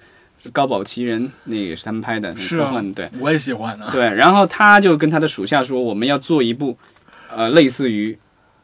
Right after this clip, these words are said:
Speaker 1: 这个《权力的游戏》这样的电视剧，那怎么去做呢？那肯定你还是优先考虑成熟的I P。”那像这种类型，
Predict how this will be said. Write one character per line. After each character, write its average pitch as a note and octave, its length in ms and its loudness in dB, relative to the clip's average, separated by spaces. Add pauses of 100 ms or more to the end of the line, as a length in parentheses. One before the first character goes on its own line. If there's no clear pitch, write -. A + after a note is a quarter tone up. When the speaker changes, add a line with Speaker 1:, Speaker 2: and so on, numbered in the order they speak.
(640)
Speaker 1:
这 A2+ 240 0
个 G2+ 120 -4
《权 A#2+ 200 0
力 D3+ 80 6
的 C#3+ 80 4
游 G#2+ 140 2
戏》 D3 200 0
这 C#3+ 60 -2
样 B2 80 2
的 G2 140 -4 (380)
电 B2+ 160 0
视 G#2 80 -6
剧， G#2+ 240 -8 (300)
那 C#3 300 2 (300)
怎 A2+ 160 -2
么 B2 80 0
去 D3 80 0
做 D#3 240 2
呢？ A#2+ 160 -2 (400)
那 C3+ 140 -2
肯 C3 160 -2
定 C#3+ 180 2
你 A#2+ 120 2
还 G#2+ 120 -2
是 C3 360 -4
优 C#3 160 -2
先 C#3+ 180 -2
考 F#2+ 220 -4
虑 A#2 160 -2
成 B2 180 -6
熟 C3+ 140 -8
的 A#2 80 -6
I G#2+ 160 -4
P。” A#2+ 260 -16 (320)
那 C#3 80 -4
像 D#3+ 240 2
这 G3 100 0
种 C#3+ 160 0
类 C3+ 140 0
型， A#2+ 300 -2